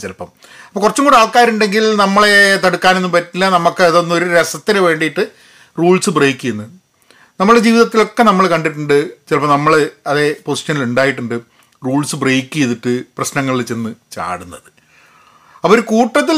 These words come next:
നിൽക്കുന്ന സമയത്ത് ഇപ്പോൾ എപ്പോഴും നമ്മളുടെ ഇൻഡിവിജ്വൽ തോട്ടിന് പകരം നമ്മൾ ആ ഒരു ഗ്രൂപ്പ്, ഗ്രൂപ്പ് തിങ്കിലേക്ക് മാറിയിട്ട് നമ്മൾ ചിലപ്പോൾ നിയമം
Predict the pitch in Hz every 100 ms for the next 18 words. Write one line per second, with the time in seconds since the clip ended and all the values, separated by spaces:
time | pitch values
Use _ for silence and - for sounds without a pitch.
0 | 262 - 240 220 196 202 196 220 196 180
1 | - 214 226 214 185 190 185 160 175 202
2 | 220 226 185 233 202 165 156 175 147 139
3 | 160 160 143 147 147 143 156 151 151 135
4 | - _ _ 123 139 180 - - 214 214
5 | - 139 190 233 - 185 170 170 190 175
6 | 160 147 131 131 135 110 120 139 _ _
7 | _ _ _ _ - 160 151 135 143 127
8 | 131